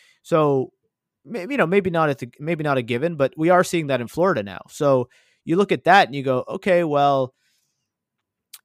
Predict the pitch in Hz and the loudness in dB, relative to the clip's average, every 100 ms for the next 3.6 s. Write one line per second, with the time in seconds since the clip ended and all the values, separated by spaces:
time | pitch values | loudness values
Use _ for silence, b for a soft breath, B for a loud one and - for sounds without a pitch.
0 | _ _ _ _ _ _ 185 226 160 170 | _ _ _ _ _ _ -2 4 4 2
1 | 156 165 151 147 170 185 170 135 151 151 | -2 -4 -4 2 4 4 -2 -4 -4 -2
2 | 147 139 135 - 127 113 113 113 117 110 | -4 -4 -4 -4 -4 -2 -2 -4 -4 -4
3 | 107 110 135 - 139 113 | -6 -8 -10 -4 -4 -4